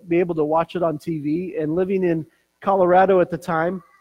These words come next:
we didn't have a baseball team before nineteen ninety-five in Colorado, and so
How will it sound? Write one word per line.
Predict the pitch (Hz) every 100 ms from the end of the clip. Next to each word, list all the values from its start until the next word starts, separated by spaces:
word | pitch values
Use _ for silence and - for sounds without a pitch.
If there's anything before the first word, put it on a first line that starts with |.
| _ _ -
we | 214
didn't | 277 254
have | 214 220 226
a | 214
baseball | 233 240 - 208
team | - 190 190
before | 196 180 202 208 190
nineteen | 190 214 - 208
ninety-five | 202 202 185 - 180 170 139
in | 143
Colorado, | 143 160 151 160 196 220 - _ _
and | 175 175
so | 190 208 185